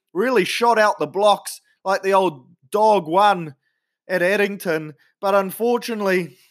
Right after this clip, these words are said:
just like the old dog won at Addington, the boys got pulled back in the second half. The Chiefs rolled out the big dogs off the Rimu and came away with the victory in that one.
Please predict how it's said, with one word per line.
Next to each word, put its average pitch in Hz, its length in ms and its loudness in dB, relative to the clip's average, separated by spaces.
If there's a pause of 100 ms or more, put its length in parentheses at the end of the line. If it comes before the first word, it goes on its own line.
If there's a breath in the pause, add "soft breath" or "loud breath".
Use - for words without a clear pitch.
(120 soft breath)
just 226 240 -4
like 214 240 2
the 202 100 -2
old 185 240 0
dog 175 300 2
won 165 480 -2
at 190 160 -2
Addington, 165 680 -6 (500)
the 165 80 -8
boys 196 460 0
got 208 260 0
pulled 214 320 -2
back 208 280 -2
in 185 120 -6
the 165 80 -6
second 185 420 -6
half. 170 480 2 (340)
The 156 120 -6
Chiefs 214 480 -6
rolled 214 380 2
out 208 200 2
the 185 80 -4
big 185 340 -4
dogs 170 440 2
off 220 220 -2
the 160 100 -6
Rimu 165 640 -2 (400 soft breath)
and 175 180 -8
came 202 320 0
away 175 580 2 (240 soft breath)
with 175 220 -2
the 160 120 -2
victory 185 520 -4
in 156 140 -4
that 180 260 -2
one. 156 320 -2